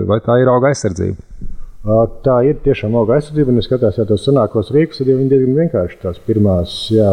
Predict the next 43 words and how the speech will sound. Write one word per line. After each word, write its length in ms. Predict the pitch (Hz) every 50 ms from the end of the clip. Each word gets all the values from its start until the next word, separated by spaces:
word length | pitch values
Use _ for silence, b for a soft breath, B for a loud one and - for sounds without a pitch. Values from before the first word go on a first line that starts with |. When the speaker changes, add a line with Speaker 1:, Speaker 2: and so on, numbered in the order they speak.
| 90
Speaker 2:
vai 160 | 92 101 101 101 101 - - - - -
nezāli 400 | 113 110 107 110 104 95 92 -
to 80 | 101 92 -
pašu 240 | 113 107 - 117 110
izravē 320 | 101 107 101 98 98 95 95 95 101 104 104
ārā 180 | 101 98 92
ar 80 | 95 92 107 127
rokām, 380 | 139 - 165 170 170 170 160 B B B B B B B - 110
vai 80 | 98 92
tad 100 | 95 95
parādās 460 | - 107 107 104 92 92 98 95 - -
kaut 160 | 101 95 -
kādas 240 | 98 92 90 - -
secēšas 560 | 117 117 - - 127 117 110 98 - 113 90 107
un 100 | 101 92
citu 220 | 123 127 123 123 123
zemkopības 640 | 151 165 151 151 143 143 147 143 139 131 - - 160
rīki, 320 | 165 165 156 - 139 b b b b b b b b - -
un 80 | 110 107
tie 140 | 123 120 120
ir 80 | 117 117
tūkstoši 380 | 151 139 117 - 107 95 95
gadi 120 | 107 107 113
atpakaļ, 260 | 110 - 98 101 95 -
par 100 | 101 95
ko 80 | - 104
mēs 180 | 101 98 92 95 107
runājam. 360 | 113 104 92 87 85 90 95 - - -
Bet, 140 | 107 98 -
nu, 80 | 135 127
tāda 200 | 107 98 101 110
moderna 340 | 131 151 160 147 151 151 156
auga 220 | 151 143 151 160
aizsardzība 720 | 156 156 - 147 127 117 131 139 135 127 123 127 127 123 123 123 120 120
lielākoties, 580 | 120 127 123 120 107 113 104 - 113 104 - -
jā, 80 | 113 104 -
sākās 440 | 117 113 101 - 107 95 92 - 113
ar, 140 | 113 110 95 - b b b b b b b b b b b -
vienlaiks 320 | 120 120 113 107 98 104
ar 60 | 101 -
ķīmiskās 400 | 131 123 113 101 - - 101 - 131
industrijas 320 | 127 110 98 - 104 92 139
attīstību 500 | 151 - 214 180 - - 202 190 180